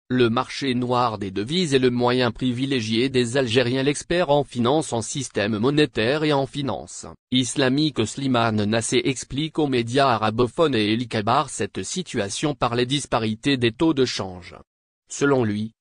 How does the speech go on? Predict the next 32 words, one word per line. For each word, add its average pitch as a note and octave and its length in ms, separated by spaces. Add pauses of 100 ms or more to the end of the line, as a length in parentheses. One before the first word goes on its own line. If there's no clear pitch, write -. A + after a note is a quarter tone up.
(140)
l'écart C#3+ 420
important C#3+ 640
entre A#2 180
le B2+ 140
taux C#3+ 180
de G#2+ 120
change C#3+ 380
officiel C3+ 600
et A2 60
celui C3 400
du G#2+ 160
marché A2+ 400
noir A#2+ 420
incite C#3 460
les A2 260
émigrés C3 420
à D#3+ 100
privilégier A#2 760
les A#2 140
canaux A2+ 340
informels, A#2 640 (200)
plus C3+ 280
avantageux C3+ 560
en C3+ 100
termes B2+ 340
de G#2+ 120
taux B2+ 240
de A2+ 160
conversion. A#2 640 (460)
S'ajoute C3+ 500
à A2 80
cela, A#2+ 460